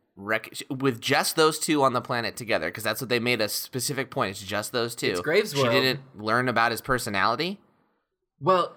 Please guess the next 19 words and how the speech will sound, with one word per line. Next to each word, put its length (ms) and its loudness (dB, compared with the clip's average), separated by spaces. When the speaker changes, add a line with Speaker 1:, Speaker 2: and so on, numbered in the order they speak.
Speaker 2:
I 80 0
mean, 300 0
when 140 0
you're 140 0
that 240 0
close 400 -2
into 440 -4
it, 320 -6
you 160 -4
know, 400 -4
how 220 0
can 200 -4
you 440 -4
Speaker 1:
She, 400 2
I 120 4
don't 140 2
know. 180 2
Like, 300 0
the, 300 2